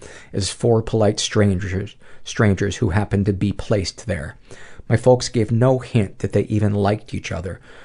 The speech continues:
They provided food, clothing, and a home. Now that I have a wife I love and two great daughters, I'm realizing how emotionally stunted I am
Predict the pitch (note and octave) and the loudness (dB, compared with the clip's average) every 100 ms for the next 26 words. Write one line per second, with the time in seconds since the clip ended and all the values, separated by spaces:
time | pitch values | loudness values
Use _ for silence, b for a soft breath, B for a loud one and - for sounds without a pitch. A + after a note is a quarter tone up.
0 | B B - A2 - G#2+ A#2+ A2+ A2 G#2+ | B B -2 2 4 4 2 4 4 2
1 | - - - - - - - C#3+ C#3+ D3 | -2 -18 -20 -20 -20 -20 0 0 2 -2
2 | - B2 A2+ A2+ A2+ A2 b b b - | 0 4 4 4 0 -2 b b b -2
3 | A2+ A2 A2+ F#2 F2+ G2 b b b b | 2 4 4 2 0 -8 b b b b
4 | - A#2+ B2 B2+ A#2 A2 G#2 G#2 G2+ G2+ | 4 6 8 6 4 2 2 4 4 2
5 | - A2 G#2+ G#2+ F#2 F#2+ G2 - A#2 A2+ | -2 0 2 4 2 0 -4 0 -2 4
6 | A#2+ A#2 A2+ G2 G2 F#2 G2 G#2+ G#2+ A2 | 2 4 2 2 2 0 -2 0 0 2
7 | A2 G#2+ G#2 G2+ G#2+ F#2 A2 - G#2 G#2 | 0 2 0 0 0 0 -2 0 0 2
8 | G#2 A2 G#2 G#2+ - A2+ A#2 G#2+ G2 G2 | 0 -2 -2 -2 -2 2 2 2 0 0
9 | G2 F#2 F#2 | 0 0 -2